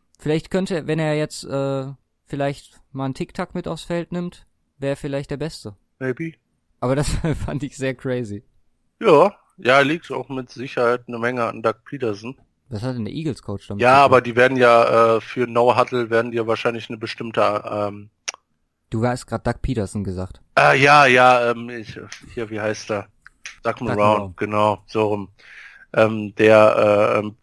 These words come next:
Speaker 2: die haben ja, die haben ja immer, äh, das hat man ja auch in Playoffs gesehen, die haben ja immer einen genauen Plan und wahrscheinlich werden die auch einen genauen Plan haben für No-Huddle,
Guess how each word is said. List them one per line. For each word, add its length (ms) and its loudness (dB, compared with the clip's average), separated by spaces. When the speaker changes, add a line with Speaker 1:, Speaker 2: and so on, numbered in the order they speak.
Speaker 2:
die 100 4
haben 120 4
ja, 160 6
die 160 0
haben 160 4
ja 100 6
immer, 200 4
äh, 360 0
das 220 0
hat 180 0
man 80 2
ja 60 2
auch 140 0
in 220 -6
Playoffs 640 0
gesehen, 300 -2
die 80 4
haben 100 4
ja 120 4
immer 140 4
einen 60 -4
genauen 360 4
Plan 500 6
und 120 -12
wahrscheinlich 420 0
werden 180 4
die 80 -2
auch 100 -2
einen 100 -10
genauen 300 0
Plan 320 4
haben 220 2
für 180 -8
No-Huddle, 640 4